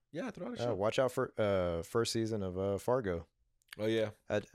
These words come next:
Speaker 2: yeah, I was like, "You know what? I saw something of Billy Bob Thornton earlier." I
Speaker 1: Mm-hmm.
Speaker 2: was like, "That's a good show."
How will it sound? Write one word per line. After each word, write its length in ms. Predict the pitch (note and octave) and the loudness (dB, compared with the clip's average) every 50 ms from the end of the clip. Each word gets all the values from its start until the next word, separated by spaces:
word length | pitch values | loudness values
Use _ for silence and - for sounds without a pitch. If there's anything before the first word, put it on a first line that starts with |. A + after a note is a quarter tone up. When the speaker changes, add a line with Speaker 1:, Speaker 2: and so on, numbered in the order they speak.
| - - - | -16 -14 -8
Speaker 2:
yeah, 300 | - G#2 G#2 G2 F#2 F#2 | -4 -4 -2 -2 -2 -2
I 60 | F#2+ | -4
was 120 | F#2 F#2 F2+ | -4 -4 -4
like, 160 | F2+ F2+ F2+ | -4 -4 -4
"You 120 | G2+ G#2+ | -6 -6
know 100 | A2 A2 | -6 -4
what? 180 | A2 A2+ A2 G2+ | -4 -4 -4 -4
I 180 | A2 F#2+ F2+ | -4 -4 -4
saw 220 | F2 - - - G2 | -4 -4 -2 -2 -2
something 300 | F#2 G2+ F#2+ F#2 G2 - | 0 -2 -4 -4 -6 -6
of 80 | F2+ | -6
Billy 220 | F2 F2+ F#2 F#2+ F#2 | -4 -2 -2 -2 -2
Bob 240 | F#2 F#2+ F#2+ F#2+ F#2+ - - _ _ _ _ _ _ _ _ _ _ _ _ _ | -2 -4 -4 -4 -6 -10 -16 _ _ _ _ _ _ _ _ _ _ _ _ _
Thornton 360 | - A2+ A2 - - - G#2+ | -4 -4 -4 -4 -4 -6 -6
earlier." 320 | G#2+ A2 G#2+ G#2+ A2 G#2 - _ - | -6 -4 -4 -4 -6 -6 -8 _ -12
I 40 | G#2+ | -10
Speaker 1:
Mm-hmm. 140 | G#2+ A2 G#2 | -8 -8 -8
Speaker 2:
was 80 | G2 | -8
like, 140 | A2 A2+ - - | -8 -8 -4 -2
"That's 160 | A#2 - - | -2 -2 -2
a 40 | G2+ | -2
good 160 | G2+ G2 - | -4 -4 -2
show." 140 | - F2+ | -2 -4